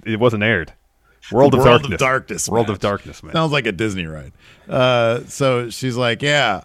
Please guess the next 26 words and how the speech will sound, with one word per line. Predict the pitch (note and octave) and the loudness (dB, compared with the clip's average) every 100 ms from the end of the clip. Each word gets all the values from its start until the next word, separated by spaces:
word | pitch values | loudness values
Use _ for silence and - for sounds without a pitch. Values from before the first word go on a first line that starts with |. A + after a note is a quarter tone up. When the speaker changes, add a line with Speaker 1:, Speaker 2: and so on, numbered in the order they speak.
| - | -4
Speaker 2:
I | G#3 | -2
think | F#3+ A2 F2+ | -2 -4 -6
Mako's | E2+ A2+ A2+ A#2 G2+ | -4 -4 -2 -4 -4
great. | - C#2+ C#2+ - | -8 -10 -10 -10
She's | - G3 C3+ | -4 -4 -2
once | D3 - | -4 -6
again | C3 B2+ F#2+ | -2 -2 -2
proved | - B2+ G2 | -2 -2 0
why | G#2 | -2
she's | G#2+ D#4 A#3+ G#3+ | -2 -4 -4 -4
the | |
standard | F3 D3+ G#2 D#2 C#2 | -2 -2 -2 -4 -6
bearer | C#2 B1+ B1 | -6 -6 -8
here." | - - - - - - - | -12 -14 -16 -20 -20 -14 -4
And | A2+ | 0
then | A#2 A2+ | 0 -2
Lash | A2+ A#2+ A2+ A#2 | -2 0 0 0
Legend | A#2 G2+ F2+ | -2 -2 -6
comes | F#2+ F2 | -6 -4
up | F#2 | -2
and | F2+ F2 | -4 -4
says, | G2 | -4
"Shut | C#3 D#3 | -2 -2
up." | F2+ D2+ - | -2 -6 -12
<laughs> | F#3 C3 - C6+ C6+ C6+ C6+ C6+ | -6 -6 -8 -18 -14 -16 -14 -4
And, | - - | -4 -2